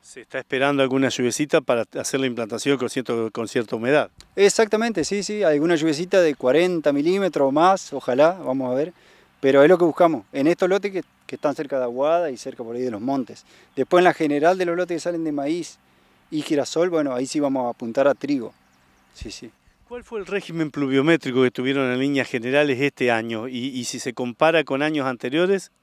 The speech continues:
Speaker 1: ¿cuánto fue la diferencia?
Speaker 2: Mirá, el número, el número exacto de acá de la zona no lo tengo, pero posiblemente esté, no, no me quiero arriesgar a un, a un porcentual, digamos, pero en términos generales venimos de tres campañas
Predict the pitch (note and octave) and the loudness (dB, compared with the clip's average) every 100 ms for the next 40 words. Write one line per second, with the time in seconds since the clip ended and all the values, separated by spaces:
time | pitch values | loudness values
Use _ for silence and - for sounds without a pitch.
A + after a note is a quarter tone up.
0 | _ - D#3 D3+ C3+ D3 C#3 B2+ A#2 A#2 | _ -2 -2 0 -4 0 2 2 0 -6
1 | G#2 G2 _ _ _ D#3+ G3 F#3 E3+ E3+ | -8 -14 _ _ _ 2 4 6 4 4
2 | F3+ A#3+ A#3+ G#3 F#3 D#3 D3 D3 G3+ G#3 | 2 0 0 0 0 0 -2 -2 -2 -2
3 | D#3+ - F3+ E3+ D3+ E3+ E3+ D3 F3 F#3+ | -2 -2 -4 -4 -4 0 -2 -2 -6 -6
4 | F3+ D#3 C#3+ D#3+ D3+ C3 E3 F#3+ F3+ D#3+ | -6 -6 -2 -2 -2 -2 -4 -4 -6 -6
5 | C#3 - _ A#2+ - D3+ C#3+ D3+ D#3 - | -8 -10 _ -10 -6 -4 -2 -4 -6 -8
6 | C#3+ A#2+ - _ _ - A#2+ A#2 A2+ A#2+ | -6 -8 -12 _ _ -16 -12 -10 -8 -6
7 | A#2 B2+ B2 C3 C#3 B2+ B2 B2 C3 C#3 | -2 -2 0 2 2 0 -4 -4 -6 -4
8 | C3 B2 A#2 A2 D#3 C#3 C3 A#2+ A#2+ A2+ | -6 -6 -10 -2 0 0 -2 -4 -6 -8
9 | - _ _ _ _ _ _ _ - C3 | -12 _ _ _ _ _ _ _ -10 -2
10 | E3+ F3 F#3 D#3+ D#3 F#3+ F#3 F3+ F3 D3 | 0 2 0 0 0 0 0 0 -2 -2
11 | - F#3 F#3+ D#3+ D3 D#3 E3+ G3 G#3+ G#3 | -2 -4 -4 -6 -4 -2 -2 -4 -8 -12
12 | - | -18